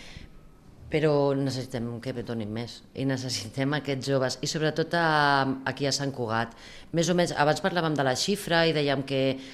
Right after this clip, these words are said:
al voltant de tres-centes persones passen al llarg d'aquesta marató, però només un deu per cent, on, i quasi no arriba, són els nous, els que venen a, per, per primera vegada. I per nosaltres sí que és una xifra,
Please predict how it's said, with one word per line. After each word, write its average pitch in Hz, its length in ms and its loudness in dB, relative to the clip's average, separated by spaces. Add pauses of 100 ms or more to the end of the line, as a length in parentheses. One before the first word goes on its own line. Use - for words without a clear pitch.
(100)
al 151 160 4
voltant 156 240 4
de 160 80 0
tres-centes 143 320 -4
persones 151 400 -2
passen 143 480 0
al 123 80 -2
llarg 123 160 0
d'aquesta 123 320 -4
marató, 120 460 -2 (720)
però 170 240 6 (320)
només 180 400 2
un 202 160 0
deu 180 240 2
per 156 160 -2
cent, 180 380 0
on, 165 80 2 (500)
i 165 300 -2 (300)
quasi 175 200 2
no 175 140 2
arriba, 185 400 -2 (340)
són 175 240 2
els 156 240 0
nous, 151 400 0
els - 160 -4
que 156 140 -2
venen 160 320 2
a, 127 100 -2
per, 131 160 -4 (480)
per 143 160 -2
primera 139 320 0
vegada. 120 460 0 (580)
I 185 80 2
per 175 140 0
nosaltres 185 260 0
sí 196 80 -6
que 170 140 -4
és 151 80 -6
una 147 160 -2
xifra, 131 720 -2